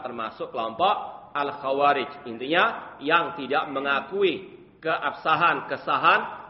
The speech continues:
pemimpin kaum muslimin sedangkan telah diangkat oleh kaum muslimin, maka inilah kelompok atau orang yang memiliki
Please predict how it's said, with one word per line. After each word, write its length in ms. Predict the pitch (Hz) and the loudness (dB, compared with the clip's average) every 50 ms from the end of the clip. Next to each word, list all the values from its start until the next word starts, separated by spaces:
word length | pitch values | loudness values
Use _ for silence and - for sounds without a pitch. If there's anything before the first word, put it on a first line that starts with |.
| - - - | -20 -10 -4
pemimpin 560 | - 139 139 147 165 180 - - 180 165 151 - | -2 0 0 0 0 -2 -2 -2 -4 -4 -4 -2
kaum 320 | 143 143 147 143 139 135 135 | -2 -2 -2 -2 -4 -8 -8
muslimin 480 | - 151 139 135 156 202 240 240 - | -8 -6 -4 0 2 2 2 0 -2
sedangkan 560 | - 139 131 131 127 127 - 143 143 139 - - | -2 -2 0 -2 0 0 -2 -2 -2 -4 -4 -4
telah 240 | 156 151 160 170 | -2 0 0 0
diangkat 480 | - - - - 190 160 - 202 170 165 - - | 0 -2 -2 -2 -2 -2 -2 -2 -4 -4 -4 -2
oleh 240 | - 131 156 196 226 226 - - - - - - _ | 0 0 2 2 0 -2 -6 -14 -18 -20 -20 -12 _
kaum 320 | - 135 160 165 151 151 143 | 0 2 2 2 0 -4 -8
muslimin, 600 | - - 143 139 151 185 214 226 226 - - - | -8 -6 -4 -2 0 0 0 0 -2 -6 -10 -12
maka 360 | 123 120 120 120 - 127 110 123 | -8 -6 -6 -6 -6 -8 -8 -6
inilah 600 | 143 151 156 143 - - - - - - - - | -4 -2 0 0 -2 -2 -6 -16 -18 -20 -20 -16
kelompok 520 | - 117 117 113 117 117 - 170 185 214 - - - - - - - - | -8 -6 -4 -4 -4 -2 2 2 4 4 2 0 -4 -10 -14 -16 -12 -6
atau 480 | 120 123 123 - - 139 135 - 107 120 | -6 -6 -4 -4 -4 -6 -4 -4 -4 -2
orang 240 | 117 131 156 156 | 0 0 0 -2
yang 160 | 139 127 120 120 | -2 -6 -6 -6
memiliki 400 | 117 123 123 - 147 135 113 | -8 -8 -6 -6 -8 -10 -10